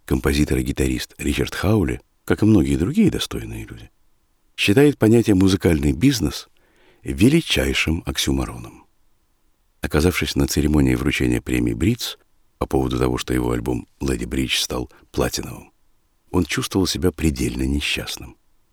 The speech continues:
«Это было все, что я ненавидел. Лучше бы мне сидеть вместо этого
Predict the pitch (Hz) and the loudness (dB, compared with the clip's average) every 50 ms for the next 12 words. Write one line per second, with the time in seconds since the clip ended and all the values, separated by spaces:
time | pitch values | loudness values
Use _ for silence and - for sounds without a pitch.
0 | _ _ _ _ _ _ _ - - - 107 98 104 104 104 95 - - - - | _ _ _ _ _ _ _ -6 -2 0 0 2 2 2 2 0 0 0 0 0
1 | - - 131 151 156 - - 101 87 82 85 98 110 107 104 104 104 85 71 62 | 2 4 4 4 4 4 4 2 2 4 4 4 6 6 6 4 4 2 -2 -8
2 | - - - - _ _ _ _ _ _ _ _ _ _ _ _ _ - - 80 | -12 -14 -16 -18 _ _ _ _ _ _ _ _ _ _ _ _ _ -6 0 4
3 | 110 156 - - 90 87 85 73 78 78 71 - 71 73 90 92 - - 78 76 | 4 4 4 4 2 2 2 2 2 2 2 0 0 2 2 2 2 2 0 -2
4 | - - 85 85 82 - 80 78 76 | 0 0 0 0 0 0 0 -2 -2